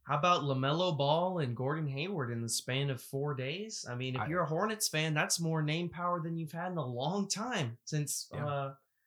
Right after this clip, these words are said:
Speaker 1: after, I don't even remember. It's,
Speaker 2: Steven
Speaker 1: uh,
Speaker 2: Jackson.
Speaker 1: Amika Okafor. How about that name? I mean, <laughs> you know, it, a Hornets, for a Hornets fan, you really don't have a player.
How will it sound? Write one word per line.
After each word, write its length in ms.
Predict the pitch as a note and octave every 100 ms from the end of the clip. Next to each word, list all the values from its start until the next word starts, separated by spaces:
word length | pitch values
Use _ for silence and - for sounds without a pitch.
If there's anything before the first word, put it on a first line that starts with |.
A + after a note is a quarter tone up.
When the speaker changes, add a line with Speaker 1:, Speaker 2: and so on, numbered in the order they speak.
| _ _ -
Speaker 1:
after, 380 | C#3+ D#3+ F3 -
I 80 | F3
don't 140 | A3
even 220 | A#3 A3+
remember. 400 | A3+ A3 A#3 A#3+
It's, 120 | G3+ D#3+
Speaker 2:
Steven 300 | E3+ F#3 A3
Speaker 1:
uh, 40 |
Speaker 2:
Jackson. 460 | E3 D#3+ D#3 - -
Speaker 1:
Amika 560 | F3 F3 B3 C4 B3 -
Okafor. 720 | C4 C#4+ G3+ - C#3 B2 A#2
How 100 | A3+
about 280 | B3 A3+ -
that 260 | F#3+ B3+
name? 460 | C3 B2 G2+ D#3 A2+
I 80 | -
mean, 420 | F3 F#3+ F#3 F3+ F3 - -
<laughs> 180 | C#4+ - _ _ - _ _ _ -
you 120 | F3
know, 280 | F#3+ F#3 F3+
it, 180 | D#3 - - F#3
a 40 | F3
Hornets, 600 | D#3 G#3+ A3 G#3+ - - - -
for 140 | D#3+ D3
a 60 |
Hornets 360 | D#3 E3+ E3+ -
fan, 480 | - A#2+ A#2 A2 -
you 220 | B2 C3
really 240 | A#2+ F3 E3
don't 320 | C3 C3+ -
have 500 | B2 C3+ C3 B2 A#2+ - _ _ -
a 60 |
player. 600 | - - C3 A#2 G2+ -